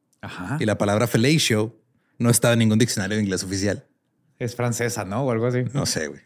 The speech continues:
Speaker 1: Suena.
Speaker 2: Suena. Pero, o sea, literal fue, o sea, no fue por un pedo, "Ah, no, está bien", o sea, que se la chupen entre ellos, no fue un, "Ah, es que como esa palabra no existe,
Speaker 1: No
Speaker 2: entonces
Speaker 1: podemos definir.
Speaker 2: técnicamente".
Speaker 1: De-, necesitamos que el Congreso cambie fellatio a blowjob,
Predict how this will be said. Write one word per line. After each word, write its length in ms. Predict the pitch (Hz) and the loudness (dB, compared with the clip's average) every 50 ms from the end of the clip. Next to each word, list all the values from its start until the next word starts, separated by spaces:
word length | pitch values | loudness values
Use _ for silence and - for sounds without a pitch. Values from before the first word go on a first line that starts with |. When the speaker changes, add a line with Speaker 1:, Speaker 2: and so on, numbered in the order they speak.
| _ - | _ -8
Speaker 1:
Suena. 420 | - 120 120 120 113 - - _ _ _ _ - | -6 -4 -4 -4 -6 -8 -12 _ _ _ _ -4
Speaker 2:
Suena. 280 | - 98 92 82 76 - _ _ _ _ _ _ _ _ _ | -2 -2 -2 -2 -6 -8 _ _ _ _ _ _ _ _ _
Pero, 220 | - 123 113 104 | -2 2 2 4
o 60 | 104 | 4
sea, 140 | 98 107 107 | 4 4 4
literal 380 | 104 110 113 110 110 107 110 110 | 4 2 2 2 2 2 2 2
fue, 260 | 101 - 123 120 120 | 4 4 6 6 6
o 100 | 117 120 | 4 4
sea, 80 | - 143 | 4 4
no 60 | 131 - | 4 4
fue 140 | 143 135 | 4 4
por 120 | 107 147 143 | 6 4 4
un 140 | 139 123 107 | 4 2 2
pedo, 180 | 143 139 139 | 2 4 4
"Ah, 120 | 147 180 185 | 4 6 6
no, 120 | 190 208 | 6 4
está 140 | 208 202 - | 4 4 2
bien", 240 | 170 180 202 208 208 | 2 4 2 2 2
o 60 | 175 | 2
sea, 100 | 120 104 101 | 0 -2 -2
que 60 | - | -4
se 140 | - - 101 | -6 -4 -4
la 100 | 95 90 | -4 -4
chupen 240 | - 127 - 147 139 | -4 -4 -2 -2 -2
entre 200 | 131 110 139 143 | 0 0 2 2
ellos, 140 | 139 131 117 | 2 2 2
no 100 | 123 117 | 0 0
fue 140 | - 127 | 2 0
un, 120 | 123 127 139 | 2 2 2
"Ah, 140 | 160 180 185 | 4 2 2
es 80 | 180 | 2
que 240 | - 180 175 151 - - - - - _ - | 4 2 2 2 0 -6 -16 -20 -20 _ -2
como 180 | 135 131 135 | 2 4 6
esa 180 | 131 - 190 156 | 6 6 6 4
palabra 320 | 170 139 135 143 160 170 | 4 4 4 4 2 2
no 100 | 170 170 | 2 0
existe, 400 | 170 156 - 196 190 170 - - | 0 0 2 2 2 2 2 2
Speaker 1:
No 40 | 170 | 2
Speaker 2:
entonces 280 | 127 - 139 131 175 190 | 4 4 4 6 6 6
Speaker 1:
podemos 180 | 151 165 151 147 | 6 6 6 6
definir. 320 | - 151 - 139 - - | 6 6 6 6 8 6
Speaker 2:
técnicamente". 340 | 180 151 - - - 120 - _ _ - - - | 6 4 0 -4 -8 -8 -8 _ _ -20 -14 -4
Speaker 1:
De-, 280 | 139 160 180 175 - 143 | 0 2 2 2 0 0
necesitamos 460 | 143 151 160 147 160 165 190 202 165 - | 0 0 2 4 4 4 4 4 2 2
que 100 | 180 165 | 2 2
el 280 | 156 156 151 156 147 - | 4 4 4 2 2 2
Congreso 400 | 151 135 135 160 170 160 190 - | 0 0 2 0 2 2 2 2
cambie 500 | 175 175 175 180 196 202 190 170 143 131 | 0 0 2 2 2 2 2 0 -2 -4
fellatio 500 | - 151 147 156 175 170 - 196 185 175 | -4 -2 0 2 2 2 2 2 2 2
a 60 | 147 | 2
blowjob, 480 | 117 135 175 226 - 160 123 120 - | 4 4 4 4 4 2 -2 -4 -2